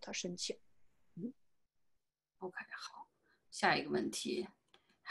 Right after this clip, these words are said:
Speaker 2: How will an R E A school prevent you from applying to other schools since their decision is non-binding?
Speaker 1: 嗯，呃，其实这个问题呢，和，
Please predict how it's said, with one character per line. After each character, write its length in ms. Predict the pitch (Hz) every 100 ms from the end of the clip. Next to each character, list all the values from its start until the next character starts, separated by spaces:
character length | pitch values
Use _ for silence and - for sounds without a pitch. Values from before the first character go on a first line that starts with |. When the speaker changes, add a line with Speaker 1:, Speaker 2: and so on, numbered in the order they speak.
| -
Speaker 2:
How 260 | 220 247 240
will 360 | 208 196 185
an 180 | 160 -
R 280 | - 190 208
E 240 | 196 190
A 180 | 165 170
school 680 | 175 - - 180 180 175 180
prevent 640 | - 170 165 185 190 190 175
you 160 | 160
from 400 | 160 - 165 147
applying 720 | 175 170 - 190 196 185 160 160 -
to 180 | - -
other 340 | 180 208 190
schools 480 | - - 160 330 - - _ _ -
since 320 | 185 170 165
their 240 | 165 156
decision 640 | 151 156 - 196 - 170 156
is 260 | - 165
non-binding? 840 | 151 151 170 170 160 165 151 - - - - _ - - - - - - - - - - _ - - _ - - - -
Speaker 1:
嗯， 240 | 214 202 - - - - - - -
呃， 160 | 277 277
其 160 | -
实 120 | 349 392
这 180 | 403
个 100 | 320
问 220 | 262 320 277
题 180 | - 220
呢， 220 | 226 226
和， 640 | - 208 208 226 247 240